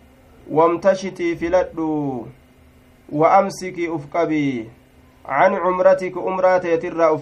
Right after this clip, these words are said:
qabii. Umraa teetirraa uf qabii. Dhiisii jeen amma duuba. Haaya, hajjii seenii. ففعلت، nin dalage.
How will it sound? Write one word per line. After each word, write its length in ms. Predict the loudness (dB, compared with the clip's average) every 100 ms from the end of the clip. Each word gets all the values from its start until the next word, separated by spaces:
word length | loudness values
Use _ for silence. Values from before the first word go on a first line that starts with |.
| -2
qabii. 560 | -2 0 -2 -4 -8 -14 _ _ _ _ _ _ _ _ _ -4
Umraa 340 | 2 4 4
teetirraa 640 | 2 -2 0 2 2 2 -6 _ _ _ _ _ _ _ -6
uf 180 | -6 -2
qabii. 680 | 2 4 2 0 -2 -8 -12 -20 _ _ _ _ _ _ _ _ _ _ -8
Dhiisii 560 | -6 -6 -4 -4 -2
jeen 240 | 0 2 4
amma 220 | 2 0
duuba. 380 | -2 -4 -4 -6 _ _ _ _ _ _ _ _ _ _
Haaya, 400 | 2 4 4 0 -8 _ _
hajjii 500 | -4 -4 -4 -6 -10
seenii. 580 | -2 2 2 0 -4 -8 -16 _ _ _ _ -2
ففعلت، 500 | 2 4 4 2 -2
nin 220 | -4 2
dalage. 420 | 2 2 -2